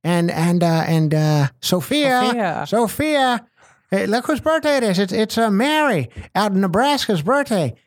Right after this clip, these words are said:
Speaker 1: Happy birthday. So you can get that for fifteen hundred dollars. Or I'm gonna go home tonight and I'm gonna get on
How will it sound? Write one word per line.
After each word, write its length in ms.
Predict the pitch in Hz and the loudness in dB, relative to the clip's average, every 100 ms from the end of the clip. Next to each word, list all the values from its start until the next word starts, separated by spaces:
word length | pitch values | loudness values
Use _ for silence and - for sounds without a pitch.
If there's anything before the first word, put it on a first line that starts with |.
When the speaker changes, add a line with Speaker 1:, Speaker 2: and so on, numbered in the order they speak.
| - | -6
Speaker 1:
Happy 280 | 285 311 | -4 -2
birthday. 540 | 285 294 269 165 113 - _ _ _ _ | 0 0 2 -2 -4 -8 _ _ _ _
So 260 | - 180 175 | -2 0 0
you 140 | 151 | 0
can 100 | 196 | 0
get 140 | 202 202 | 0 0
that 160 | 254 | 0
for 100 | - | 0
fifteen 460 | 131 - 196 - 214 | -4 -2 -2 0 0
hundred 180 | 196 185 | 2 2
dollars. 360 | 180 143 120 - | 2 2 -2 -4
Or 500 | 226 294 220 202 220 _ - | -2 0 2 0 -4 _ -4
I'm 200 | 196 262 | 0 0
gonna 140 | 247 | 0
go 120 | 220 | 0
home 220 | 208 196 | 0 0
tonight 400 | 196 160 123 120 - _ - | 0 0 0 -2 -10 _ -4
and 100 | 135 | 0
I'm 160 | 151 | 0
gonna 140 | 151 143 | 2 0
get 240 | 110 123 131 | 0 0 2
on 380 | 120 117 117 | 2 2 -2